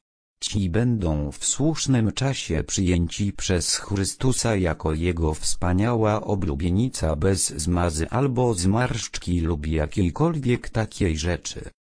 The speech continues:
Ta piękna figura pokrewieństwa Kościoła do Chrystusa jest bardzo znaczna w Pismach.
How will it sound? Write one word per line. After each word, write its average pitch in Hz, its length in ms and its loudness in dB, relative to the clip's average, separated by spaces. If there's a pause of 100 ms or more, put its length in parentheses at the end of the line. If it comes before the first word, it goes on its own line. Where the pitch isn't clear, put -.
(160)
Ta 85 160 0
piękna 135 680 2
figura 113 640 0
pokrewieństwa 98 1000 0
Kościoła 120 680 0
do 90 240 2
Chrystusa 104 760 0
jest 98 400 2
bardzo 104 500 2
znaczna 95 640 2
w - 120 -12
Pismach. 69 720 -4